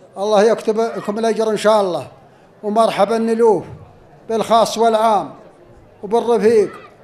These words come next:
وبالنسيب، وبالخوي، وبالقاصي والداني. مرحبا ومسهلا.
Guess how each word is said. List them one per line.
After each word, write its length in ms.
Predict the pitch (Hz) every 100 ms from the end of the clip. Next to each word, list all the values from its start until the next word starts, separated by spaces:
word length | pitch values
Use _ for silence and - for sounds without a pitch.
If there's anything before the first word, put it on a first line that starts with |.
| _ -
وبالنسيب، 760 | 214 233 240 233 233 233 214 - - - - - _
وبالخوي، 640 | 214 226 240 - 208 185 147 - - - - - - -
وبالقاصي 640 | 214 233 233 240 226 240
والداني. 580 | 247 247 247 247 190 160 - -
مرحبا 460 | 208 247 196 202 254
ومسهلا. 540 | 247 254 - 160 147